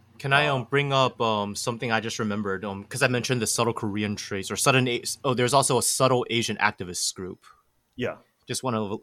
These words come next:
Speaker 1: so, um, two years ago, I was helping two of my Cuban friends, um,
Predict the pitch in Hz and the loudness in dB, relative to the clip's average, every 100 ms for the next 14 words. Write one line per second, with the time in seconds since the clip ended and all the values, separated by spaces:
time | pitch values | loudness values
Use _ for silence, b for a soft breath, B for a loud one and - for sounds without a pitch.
0 | b - 156 123 - 180 165 131 117 113 | b 2 4 4 4 2 2 2 2 4
1 | 110 - 117 117 110 123 113 107 - 113 | 4 2 -4 -4 -6 -4 -2 -2 -2 -6
2 | 101 98 104 98 90 92 90 | -6 -6 -4 -4 -6 -8 -10